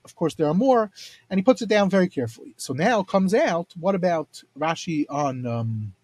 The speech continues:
if we go back to Rashi in Vayechi. So what does Rashi in Vayechi say? So this is, um, this is also plays out over here.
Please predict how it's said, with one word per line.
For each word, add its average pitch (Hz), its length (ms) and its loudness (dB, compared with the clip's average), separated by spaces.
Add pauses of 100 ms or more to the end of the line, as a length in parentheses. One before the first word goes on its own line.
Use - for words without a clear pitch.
(800)
if 113 80 -16
we 127 80 -8
go 165 140 0
back 156 300 -2
to - 100 -12
Rashi 156 540 -6 (400)
in 143 60 -14
Vayechi. 156 480 -2 (1300)
So - 140 -10
what 220 80 2
does 202 120 2
Rashi 185 260 0
in 160 60 -6
Vayechi 131 380 -6
say? 110 320 -12 (260)
So 151 200 -8
this 180 240 -10
is, 143 180 -8 (260)
um, 135 380 -4
this 156 180 -10
is 151 100 -8
also 190 360 -2
plays 143 360 -6
out 156 240 -2
over 120 160 -10
here. 110 180 -12